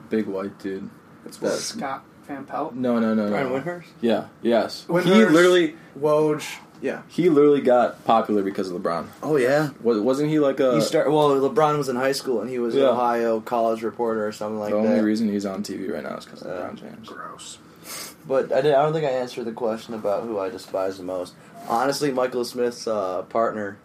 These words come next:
Speaker 4: Jamel Hill.
Speaker 1: Really?
Speaker 2: You don't
Speaker 4: Uh,
Speaker 1: You don't like her?
Speaker 4: no, I
Speaker 1: Why
Speaker 4: can't,
Speaker 1: not?
Speaker 4: I can't. I can't. I gotta be. <sighs> I just don't. I just don't. I don't like her takes. They're very opinionated. Um,
Speaker 1: Is it
Speaker 4: and she doesn't.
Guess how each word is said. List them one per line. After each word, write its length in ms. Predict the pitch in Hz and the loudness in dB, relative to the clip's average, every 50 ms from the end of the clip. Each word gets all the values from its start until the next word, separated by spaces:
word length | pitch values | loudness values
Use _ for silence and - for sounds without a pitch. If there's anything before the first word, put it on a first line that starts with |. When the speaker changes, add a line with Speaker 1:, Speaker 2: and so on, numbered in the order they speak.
| - - - | -20 -18 -12
Speaker 4:
Jamel 360 | - 110 110 110 110 113 117 | -8 -6 -2 -2 -2 0 0
Hill. 300 | 120 117 110 101 107 104 - - - | 0 0 0 -2 -4 -6 -10 -4 2
Speaker 1:
Really? 360 | - 127 143 143 123 107 101 | 4 6 6 6 6 4 2
Speaker 2:
You 140 | 95 104 113 | 0 -2 -6
don't 100 | 120 127 123 120 | -8 -6 -2 0
Speaker 4:
Uh, 180 | 123 127 127 127 | 2 2 4 4
Speaker 1:
You 40 | 147 | 4
don't 160 | 156 147 143 156 | 4 4 4 4
like 120 | 170 127 | 4 4
her? 180 | 127 - 202 208 | 4 4 4 4
Speaker 4:
no, 60 | - 127 | 4 4
I 140 | 123 123 - | 4 4 4
Speaker 1:
Why 80 | 170 185 | 4 4
Speaker 4:
can't, 160 | 208 208 156 | 2 2 2
Speaker 1:
not? 60 | 127 110 127 | 2 0 -2
Speaker 4:
I 40 | 123 | -2
can't. 280 | - 143 135 127 - - - - - - - - - - - - - - - | -2 -2 -2 -2 -4 -6 -12 -20 -20 -20 -20 -20 -20 -20 -20 -20 -8 -2 2
I 100 | 139 143 | 2 2
can't. 260 | 139 135 147 143 135 139 | 2 2 2 2 4 4
I 40 | 151 | 4
gotta 260 | 151 147 143 143 - | 4 4 2 2 0
be. 240 | - 127 139 127 120 - - - - - - - - | -2 -4 -8 -8 -10 -12 -16 -20 -20 -20 -20 -20 -20
<sighs> 420 | - - - - - - - - | -20 -20 -20 -20 -20 -14 -2 2
I 100 | 135 156 156 | 2 4 4
just 200 | 156 156 127 123 | 2 0 2 2
don't. 280 | 139 139 135 120 - - - - | 4 4 2 2 -2 -6 -6 -4
I 100 | 123 123 | -2 -2
just 200 | 131 127 120 117 | -2 -2 -2 0
don't. 300 | 131 120 120 113 - - - - - - | 0 0 0 -2 -4 -8 -16 -20 -8 -2
I 80 | 120 131 | 0 2
don't 120 | 135 131 | 2 4
like 200 | 135 131 131 131 | 4 2 2 2
her 100 | 143 131 | 0 -4
takes. 460 | 120 - 151 143 143 143 - - - - | -2 0 0 2 2 0 -2 -6 -8 -4
They're 180 | 123 123 123 | -4 -4 -2
very 480 | 117 120 127 127 123 127 123 123 123 120 | -2 -2 0 0 2 2 0 0 0 0
opinionated. 800 | 113 110 - 139 135 135 131 131 131 131 127 127 127 127 123 123 - - - - - - - | -2 -2 -2 -4 -4 -4 -2 -2 0 0 0 0 -2 -4 -4 -8 -12 -20 -20 -20 -20 -18 -10
Um, 640 | - 104 113 113 110 110 110 107 107 107 104 104 107 - | -8 -4 -4 -2 -2 -2 -2 -2 -2 -4 -4 -6 -10 -10
Speaker 1:
Is 120 | 101 98 | -6 -4
it 60 | 101 117 | -2 -2
Speaker 4:
and 540 | 120 120 117 117 113 113 113 113 110 107 - - - - - | -2 -2 -2 -2 -2 -2 -2 -4 -4 -6 -8 -10 -14 -14 -14
she 200 | - - - 135 | -12 -10 -6 -2
doesn't. 440 | 127 127 127 120 123 127 120 117 | 0 0 0 0 -2 -6 -6 -6